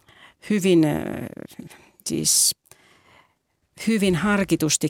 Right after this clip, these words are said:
kirjoitettuja, mutta niissä käydään läpi pääsääntöisesti, käydään sen, ö,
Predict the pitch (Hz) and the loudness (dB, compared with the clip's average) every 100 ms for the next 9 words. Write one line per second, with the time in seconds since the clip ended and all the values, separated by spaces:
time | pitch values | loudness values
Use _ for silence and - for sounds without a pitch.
0 | - 196 214 233 220 208 - 196 185 180 | -2 -2 0 0 -2 -4 -4 0 0 0
1 | _ _ - - _ _ _ 170 175 - | _ _ -20 -20 _ _ _ 2 2 2
2 | 175 180 165 185 226 220 196 180 175 196 | 4 4 4 2 0 2 2 4 4 2
3 | - 165 - 196 196 185 - 165 160 160 | 2 0 0 0 2 2 2 2 2 0
4 | 151 147 - - 196 180 160 151 151 156 | 0 0 -2 -2 -2 0 2 0 0 0
5 | 151 - - | -2 -6 -10